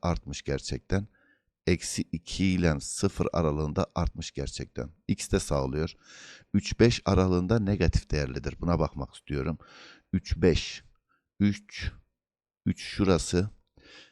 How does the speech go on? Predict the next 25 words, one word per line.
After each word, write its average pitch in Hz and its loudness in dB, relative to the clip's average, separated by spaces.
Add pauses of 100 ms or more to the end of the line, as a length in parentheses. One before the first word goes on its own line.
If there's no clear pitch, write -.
(140)
beş, 90 2
beş, - -2
beş, - 0
beş, 82 -2
beş, - -4 (680)
üç, - -6
beş 95 -2
aralığında 80 0 (480)
negatif 85 0
değerlidir. - -4 (460)
Valla 82 2
burada 92 4 (120)
üçten 98 0
bir 80 -4
yere 90 8
kadar 92 0 (360)
görüyorsunuz, 92 2
x - -2
eksenin 92 0
üstünde - 0
kaldığı 92 4
için - 2
pozitif. - 4 (540)
Ama 85 6
burada 92 8